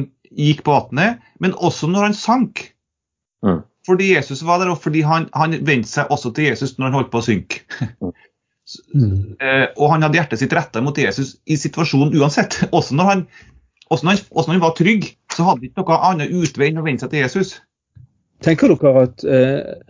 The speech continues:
Speaker 3: altså vi snakker jo av og til om skillet mellom den frelsende tro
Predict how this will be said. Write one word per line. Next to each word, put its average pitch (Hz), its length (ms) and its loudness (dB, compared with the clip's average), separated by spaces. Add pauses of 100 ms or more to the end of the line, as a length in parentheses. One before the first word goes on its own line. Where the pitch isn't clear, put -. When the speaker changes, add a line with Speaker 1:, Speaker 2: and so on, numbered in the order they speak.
(460)
Speaker 3:
altså 147 200 2
vi 139 80 2
snakker 151 340 4
jo - 80 2
av 135 220 4
og 120 100 2
til 120 300 4
om 117 320 4
skillet 131 560 2 (160)
mellom 117 340 4
den 117 300 4 (160)
frelsende 120 680 2
tro 123 220 2